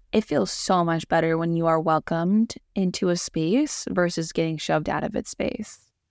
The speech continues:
When you are welcome into a space with a different part, you're like, "Oh, this feels really good." There's a sense of relief in that.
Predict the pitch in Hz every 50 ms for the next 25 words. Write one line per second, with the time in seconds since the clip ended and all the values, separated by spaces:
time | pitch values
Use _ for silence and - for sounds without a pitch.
0 | _ - 202 202 202 196 208 226 247 226 190 190 180 185 196 - 196 185 180 180
1 | 175 180 - - - 196 185 180 180 - - - 180 175 175 170 170 165 165 170
2 | 175 - - - 196 180 170 175 - - - - 165 160 160 160 - - 170 -
3 | 196 196 - 170 - 180 175 180 - - - 170 165 165 160 - - 175 165 165
4 | 165 170 175 - - - 196 214 214 202 202 - - - 220 220 233 226 - 208
5 | - - - - - 180 175 - 175 - - 202 214 214 233 233 208 185 170 160
6 | 156 165 185 214 - - - - - - - - -